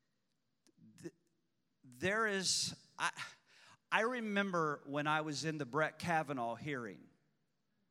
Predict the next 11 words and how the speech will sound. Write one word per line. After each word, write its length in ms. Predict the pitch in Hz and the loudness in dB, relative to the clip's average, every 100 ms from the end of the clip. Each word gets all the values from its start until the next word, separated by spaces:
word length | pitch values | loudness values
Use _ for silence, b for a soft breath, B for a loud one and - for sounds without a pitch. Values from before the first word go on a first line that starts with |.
| _ _ _ _ _ _ - | _ _ _ _ _ _ -4
for 100 | 156 | -2
the 100 | 147 | 0
Supreme 460 | - 147 156 143 | 0 0 -2 -4
Court, 380 | 135 156 120 95 - _ _ _ _ _ _ _ _ _ _ _ _ _ - | -4 -4 -4 -6 -12 _ _ _ _ _ _ _ _ _ _ _ _ _ 0
and 180 | 180 175 | 2 2
the 60 | |
men 300 | 170 185 240 | 0 2 2
and 120 | 254 | 2
women 280 | 226 220 214 | 0 0 0
of 180 | 185 147 | -2 -2
God 380 | 165 165 147 | 0 2 0